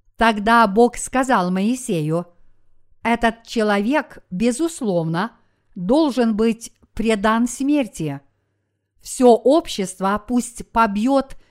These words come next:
его камнями за пределами лагеря". И вот, как Бог повелел Моисею, все люди вывели его из лагеря и побили камнями насмерть. Числа,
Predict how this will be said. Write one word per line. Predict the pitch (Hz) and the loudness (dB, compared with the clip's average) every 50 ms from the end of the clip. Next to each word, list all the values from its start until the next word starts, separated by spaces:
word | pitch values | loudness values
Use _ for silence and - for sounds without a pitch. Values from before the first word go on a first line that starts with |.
| _ _ - | _ _ -6
его | 208 226 262 247 233 254 254 240 240 233 - - - | -2 -2 0 2 4 6 6 6 6 4 0 -4 -2
камнями | 247 247 254 269 269 269 240 185 160 160 165 170 196 220 - _ _ _ _ _ _ | 0 0 2 2 2 2 0 0 0 -2 -2 -2 -4 -6 -8 _ _ _ _ _ _
за | - 180 196 226 220 | -10 -2 0 0 0
пределами | 226 240 233 269 247 214 233 214 190 185 185 202 208 214 | 0 0 -2 0 0 0 0 0 2 2 0 0 2 2
лагеря". | 214 220 233 233 220 180 175 165 156 151 143 139 139 139 _ _ _ _ _ _ _ _ _ _ _ _ _ _ _ _ _ _ - | 2 2 2 2 0 -2 -4 -4 -4 -4 -4 -8 -8 -12 _ _ _ _ _ _ _ _ _ _ _ _ _ _ _ _ _ _ -4
И | 220 214 | -2 0
вот, | 208 190 220 285 320 208 - _ - - - _ _ _ - | 0 2 2 0 0 0 -4 _ -20 -20 -20 _ _ _ -4
как | - 233 226 214 202 214 | 0 0 0 2 0 -2
Бог | 185 208 247 285 302 302 - - - | 2 4 4 4 4 2 -4 -14 -6
повелел | - 233 226 226 240 247 240 247 233 226 226 | -2 -2 0 0 0 0 2 2 2 2 2
Моисею, | 220 226 233 269 302 294 - - 202 170 156 165 180 208 220 - _ _ _ _ _ _ _ _ | 0 0 0 0 -2 -4 -6 -4 -4 -2 -2 -2 -4 -4 -6 -10 _ _ _ _ _ _ _ _
все | - - - - 226 220 | -20 -14 -4 -2 0 0
люди | 214 233 269 285 220 226 254 254 254 233 - - - | 2 2 0 0 0 0 0 0 2 0 0 -2 -4
вывели | 175 180 214 262 285 262 208 202 190 190 190 | -6 -4 -2 0 0 0 0 0 0 0 0
его | 196 196 208 214 202 226 214 214 208 202 - _ _ _ _ _ - | 0 0 0 0 0 2 2 2 0 -2 -4 _ _ _ _ _ -6
из | 233 220 208 185 190 | -4 -4 -4 -2 -2
лагеря | 202 202 226 247 269 240 190 190 165 160 160 170 202 208 _ _ _ _ _ _ _ _ _ _ _ _ - | -2 -2 0 -2 -2 -2 -2 -2 -2 0 0 -2 -4 -4 _ _ _ _ _ _ _ _ _ _ _ _ -4
и | 240 247 | -4 -2
побили | 240 - 262 262 277 233 226 240 233 214 220 226 | -2 0 0 0 0 0 0 -2 0 0 0 -2
камнями | 220 - 240 247 262 269 247 214 165 160 160 175 190 196 | -2 -2 -2 0 0 0 0 0 0 -2 -2 -2 -2 -2
насмерть. | 202 202 208 214 214 190 - - - 165 147 139 127 131 - - - _ _ _ _ _ _ _ _ _ _ _ _ _ _ _ _ | -2 -2 -2 -2 -4 -4 -8 -10 -10 -8 -6 -6 -8 -10 -16 -20 -20 _ _ _ _ _ _ _ _ _ _ _ _ _ _ _ _
Числа, | - - - 240 196 175 160 - - 180 190 233 262 - | -12 -6 -4 -2 -2 -2 -4 -6 -4 -4 -4 -4 -4 -8